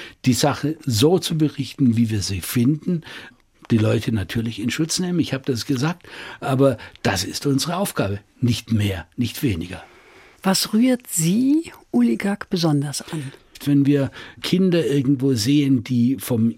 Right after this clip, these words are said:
Speaker 1: I S einer Gehirnwäsche unterzogen wurden, Kinder, die missbraucht wurden, Kinder, denen Gewalt angetan wurde, Kinder, wo wir einfach wissen, der hatte eigentlich gar keine Chance in dieser Welt. Er ist sieben Jahre alt, äh, niemand ist da, der sich um dieses Kind kümmert.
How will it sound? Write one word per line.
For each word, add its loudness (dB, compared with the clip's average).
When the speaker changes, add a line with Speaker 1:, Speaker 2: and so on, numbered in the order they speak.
Speaker 1:
I 0
S -6
einer 0
Gehirnwäsche 2
unterzogen 2
wurden, 2
Kinder, 0
die -2
missbraucht -2
wurden, -2
Kinder, 2
denen 2
Gewalt 4
angetan -2
wurde, -2
Kinder, 2
wo 0
wir 2
einfach 2
wissen, 2
der 0
hatte -2
eigentlich 0
gar -2
keine -4
Chance -4
in -2
dieser -2
Welt. -6
Er 0
ist 0
sieben 4
Jahre 2
alt, -4
äh, 0
niemand 4
ist -6
da, -2
der -2
sich -4
um 2
dieses -6
Kind 0
kümmert. 0